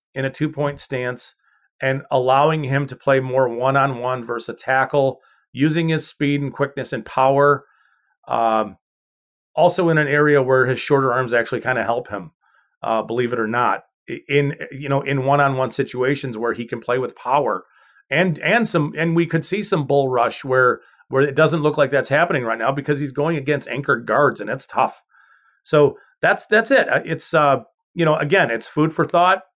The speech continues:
Doesn't mean it's gonna happen or that it should happen.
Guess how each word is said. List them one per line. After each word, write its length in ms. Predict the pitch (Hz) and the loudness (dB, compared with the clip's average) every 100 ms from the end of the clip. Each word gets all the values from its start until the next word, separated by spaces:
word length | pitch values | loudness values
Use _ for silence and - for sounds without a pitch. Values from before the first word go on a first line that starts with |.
| _ | _
Doesn't 200 | 131 139 | -2 0
mean 140 | 151 151 | 0 0
it's 140 | 123 | 0
gonna 200 | 147 165 | 2 2
happen 320 | 160 180 180 | 4 2 2
or 140 | 151 123 | 2 4
that 160 | 127 | 2
it 100 | 123 | 0
should 380 | - - - 185 | -8 -4 2 2
happen. 540 | 165 175 175 196 208 | 4 2 2 0 -4